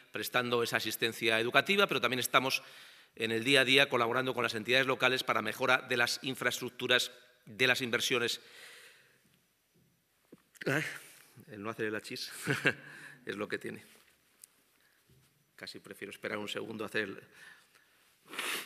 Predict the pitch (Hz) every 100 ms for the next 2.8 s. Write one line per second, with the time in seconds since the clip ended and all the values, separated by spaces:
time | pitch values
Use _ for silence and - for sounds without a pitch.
0 | - _ _ _ _ _ _ _ _ _
1 | _ _ _ _ _ _ _ 113 107 98
2 | 95 104 104 - 98 98 92 98